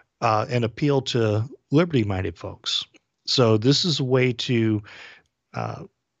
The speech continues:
brainstorm, share ideas, test your ideas. I mean, it's, it,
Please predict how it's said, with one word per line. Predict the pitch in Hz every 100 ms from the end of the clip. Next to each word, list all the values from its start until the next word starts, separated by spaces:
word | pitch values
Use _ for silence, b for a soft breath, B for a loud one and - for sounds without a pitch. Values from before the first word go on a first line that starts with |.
| _ _ _ _ _ _ _
brainstorm, | 110 - 123 135 135 - 135 127 131
share | - 120 120 131
ideas, | 123 113 113 117 120 120 - 101 - - -
test | - 113 - -
your | 131 127
ideas. | 123 113 113 120 123 120 117 - -
I | 120 117
mean, | 123 135
it's, | 139 135 - - - - - B B B B B B
it, | 139 175